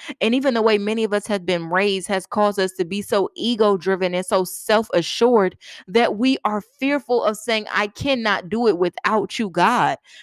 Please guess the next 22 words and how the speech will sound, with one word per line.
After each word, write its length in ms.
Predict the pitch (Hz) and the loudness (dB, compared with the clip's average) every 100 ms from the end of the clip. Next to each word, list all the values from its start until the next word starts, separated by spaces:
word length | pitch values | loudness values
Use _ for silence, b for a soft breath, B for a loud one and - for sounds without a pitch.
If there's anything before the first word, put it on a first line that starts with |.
| B | B
Maybe 460 | 180 208 339 440 415 | -6 -2 2 4 2
I'm 160 | 381 330 | 2 0
just 160 | 330 | 0
talking 260 | 339 311 294 | 0 0 0
to 100 | 294 | -2
myself 440 | 285 285 294 285 | -2 -2 0 0
right 180 | 247 185 | 0 -2
now 180 | 151 - _ | -4 -12 _
<laughs> 500 | - - - 302 _ | -10 -8 -10 -10 _
because 320 | 190 226 240 - | -4 0 0 0
I 160 | 196 | 0
know 240 | 196 196 196 | 2 4 4
that 200 | 175 170 | 2 -2
God 220 | 175 190 | 0 0
has 140 | 208 180 | 0 -4
been 160 | 180 | -6
convicting 580 | - 170 160 196 - 175 | -6 -8 -4 -4 -4 -8
me 180 | 165 - B B 262 - | -8 -14 B B -12 -4
and 360 | 185 175 160 - _ _ _ _ _ _ | -2 -4 -8 -16 _ _ _ _ _ _
reminding 840 | 170 185 175 180 196 247 226 190 180 | 2 2 4 4 4 4 4 2 2
me 180 | 180 175 B B | -4 -6 B B
who 340 | 359 359 302 | 6 8 4